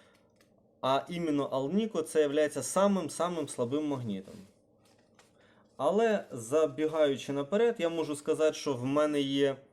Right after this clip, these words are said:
в мене є, е,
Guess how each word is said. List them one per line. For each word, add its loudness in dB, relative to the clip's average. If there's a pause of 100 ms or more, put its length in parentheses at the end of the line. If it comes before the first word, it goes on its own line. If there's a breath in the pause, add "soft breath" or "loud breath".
(2750 loud breath)
в -12
мене -4
є, -4 (280)
е, -12